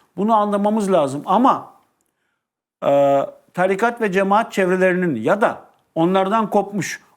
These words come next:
onlardan esinlenmiş, vurguluyorum, Twitter vaizlerinin, TikTok şeyhlerinin, Facebook evliyalarının, YouTube mehdilerinin, e, yaptıkları propagandanın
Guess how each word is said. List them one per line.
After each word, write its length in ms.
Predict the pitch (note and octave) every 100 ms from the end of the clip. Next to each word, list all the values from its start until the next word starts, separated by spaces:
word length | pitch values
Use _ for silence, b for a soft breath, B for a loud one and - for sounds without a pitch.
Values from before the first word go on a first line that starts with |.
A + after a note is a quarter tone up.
| -
onlardan 400 | F3 G#3 G#3+ A3+
esinlenmiş, 760 | F#3+ F#3 E3 D3 A#2+ G2+ - - _ -
vurguluyorum, 600 | E3 F#3 A3 G3 G#2+ - _ _ _ _ _ _ _ b b b
Twitter 400 | - F3+ A3 A#3
vaizlerinin, 680 | G3+ F#3 E3 C#3 B2+ A2+ F2+ _ _ _ _ _ _ _ _ _ _
TikTok 420 | - A#3 - A#3 -
şeyhlerinin, 680 | G#3+ E3+ F3 D3 C3 G2 - _ _ _ _ _ _ _ -
Facebook 460 | F3+ G#3+ B3 A3
evliyalarının, 880 | A3+ G#3+ G#3+ G3 F3 D#3+ D3+ C3 F#2+ _ _ _ _ _ _
YouTube 500 | B2+ B2+ A#3+ B3 C4+ A#3+
mehdilerinin, 760 | G#3 G3+ G#3 F#3 F3 G3 C4 - _ _ _ _ _ _ _ _ _ _ _ _ _ _ -
e, 100 | D3+ C#3+ C3 C3+
yaptıkları 960 | C#3+ C#3 F#3 - A#3+ G#3+ G#3 B3+ C4 - _ _ -
propagandanın 920 | G3 F#3+ G3 A3 A#3+ A3 G#3+ B3+